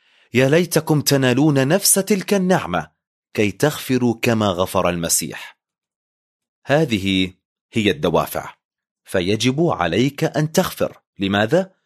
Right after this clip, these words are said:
لأنك مدين بدين لا يمكنك يومًا أن ترده،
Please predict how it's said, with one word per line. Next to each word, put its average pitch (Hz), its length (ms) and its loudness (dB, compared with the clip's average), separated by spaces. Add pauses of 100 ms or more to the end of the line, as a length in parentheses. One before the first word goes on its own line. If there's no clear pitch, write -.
(400)
لأنك 180 520 2
مدين 127 840 0
بدين 120 460 0 (120)
لا 123 200 0
يمكنك 147 520 -4
يومًا 160 640 2 (100)
أن 147 160 -2
ترده، 117 680 -2